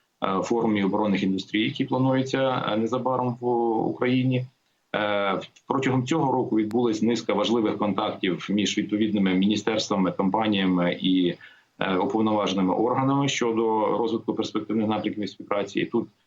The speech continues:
ми, звичайно, лідируємо, е, якраз, е, в цьому комплексі двосторонніх відносин.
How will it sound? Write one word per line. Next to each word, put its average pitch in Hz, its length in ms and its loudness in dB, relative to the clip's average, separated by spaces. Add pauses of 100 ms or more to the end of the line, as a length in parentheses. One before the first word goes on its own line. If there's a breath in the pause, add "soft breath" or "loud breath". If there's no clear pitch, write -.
(240)
ми, 117 100 0
звичайно, 98 840 -2
лідируємо, 110 960 0 (140)
е, 107 60 0
якраз, 107 480 -4
е, 98 80 -2 (280)
в 107 100 -4 (440)
цьому 113 220 -2
комплексі 107 340 -4
двосторонніх 104 480 -4
відносин. 104 380 -6